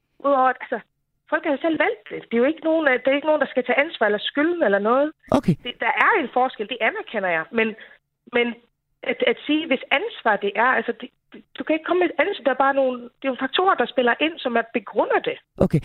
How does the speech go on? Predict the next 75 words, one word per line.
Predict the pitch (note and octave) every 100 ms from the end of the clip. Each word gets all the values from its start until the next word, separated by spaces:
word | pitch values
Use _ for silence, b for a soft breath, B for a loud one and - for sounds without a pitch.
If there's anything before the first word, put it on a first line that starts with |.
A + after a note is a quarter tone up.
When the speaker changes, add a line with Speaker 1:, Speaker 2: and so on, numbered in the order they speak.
| B
Speaker 2:
så | - A3+
når | A#3
vi |
går | A#3+ C#4
ind | C4
og |
skriver | C4+ C4 A#3
under | A3+ A#3+
på | A3
en |
ansættelseskontrakt, | G3 G3 A3 G3 - F3+ - D#3+ -
så | G#3+
er |
det | F#3
altså | E3
vores | E3+ E3+ -
eget | F#3 F3 G#3+ D3+
ansvar, | D3+ D#3+
det | F3
er | F3+
det, | F#3
jeg |
hører | F3 E3
dig | F3
sige. | - E3
Det |
er | F#3+
ikke | F#3+ G#3
noget, | G#3
vi |
kan | G#3 D#3
lovgive | D3 G3+ A#3+ A#3+ G#3
os | G#3
ud | G#3+
Speaker 1:
Altså, | G3+ F#3
Speaker 2:
af. |
Speaker 1:
langt | F3+ D4 -
de | A#3+
fleste, | B3 C4+ - _
langt | A#3+ A#3+ C#4 C#4+
de | A#3+
fleste | C4 B3 - -
kvinder | B3 B3+ F#3 A3
arbejder | A#3 F3+ E3 E3
faktisk | G3+ - -
i | A3
det | G#3+
offentlige, | B3 - D#3+
hvor | D#3+
der | F#3
er | F#3
overenskomster. | G#3+ C4+ D4 - E3 D#3
De | A3 D#4
er |
altså | F#3+ -
identiske | G3+ - A3 - B3 F#3
mellem | E3+
mænd | F3+ G#3
og | -
kvinder. | G#3+ F#3 - _
Speaker 2:
Mhm. | G3 G#3 D#3 F#3+ b b b b b -
Men | F#3
der | E3+
findes | - F3 G#3
jo |
alt, | D3 -
alt | D3 -
Speaker 1:
Så |
ja. | F#3
Speaker 2:
lige, | B3+ F#3+ G3 E3+ D#3 E3+
øh, | E3 D#3
øh, | E3
mig | D3+
selv, | E3 A3 F#3+
øh, | G3